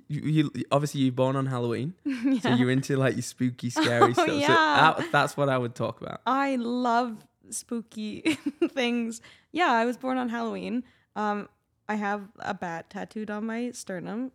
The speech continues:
Speaker 2: 'cause I love bats and all things spooky and, like, skeletons and stuff. I literally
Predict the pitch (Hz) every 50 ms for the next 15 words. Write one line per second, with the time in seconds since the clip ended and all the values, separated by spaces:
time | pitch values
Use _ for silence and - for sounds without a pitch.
0 | _ - 208 202 196 196 190 185 185 185 180 - - 165 165 165 185 226 - -
1 | - _ _ _ _ _ _ - 208 220 220 202 190 196 - - 202 208 202 -
2 | - _ - 185 170 _ - 214 214 220 208 196 180 - - - - - 180 175
3 | 175 - - 214 220 226 214 226 233 226 - - 247 - - 202 208 208 214 233
4 | 240 247 247 247 233